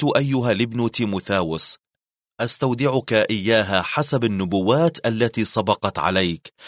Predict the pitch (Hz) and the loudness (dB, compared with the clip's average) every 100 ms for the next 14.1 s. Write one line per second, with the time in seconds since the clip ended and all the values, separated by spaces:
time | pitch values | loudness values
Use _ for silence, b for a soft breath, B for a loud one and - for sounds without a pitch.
0 | B B 110 - 127 - - 156 170 151 | B B 0 0 0 -2 0 2 4 2
1 | 117 117 139 113 117 101 98 - 113 104 | 2 0 0 0 0 -2 -4 -2 0 2
2 | 101 92 82 - 107 101 87 85 - B | 2 0 -4 0 2 2 -2 -4 -6 B
3 | B 98 98 95 - 92 85 107 101 147 | B -2 -2 -2 0 -2 -2 -2 0 0
4 | 123 107 90 87 101 101 120 110 104 101 | 2 0 -2 -2 -2 0 0 0 0 2
5 | - 101 104 85 69 - _ B B B | 2 4 2 0 -2 -6 _ B B B
6 | 101 101 98 101 95 98 147 151 139 131 | 0 0 0 0 2 2 2 2 2 0
7 | 123 - 175 165 170 165 _ _ 131 143 | 0 2 2 2 2 0 _ _ -4 -4
8 | 139 196 180 160 147 135 131 135 131 - | 0 2 4 2 2 0 -2 0 2 2
9 | 123 135 127 117 127 117 113 104 117 113 | 0 0 0 0 0 0 0 0 0 0
10 | - 113 117 104 101 98 90 110 113 98 | -2 -4 0 0 2 0 0 0 2 2
11 | 92 85 B B B 98 95 92 104 95 | 0 -2 B B B -2 0 0 0 2
12 | 90 107 92 95 78 98 98 90 104 101 | 2 0 0 -2 -2 -2 -2 0 0 0
13 | 92 - 95 101 - 104 - 110 92 87 | 0 0 -2 -4 0 0 2 0 0 0
14 | 76 | -2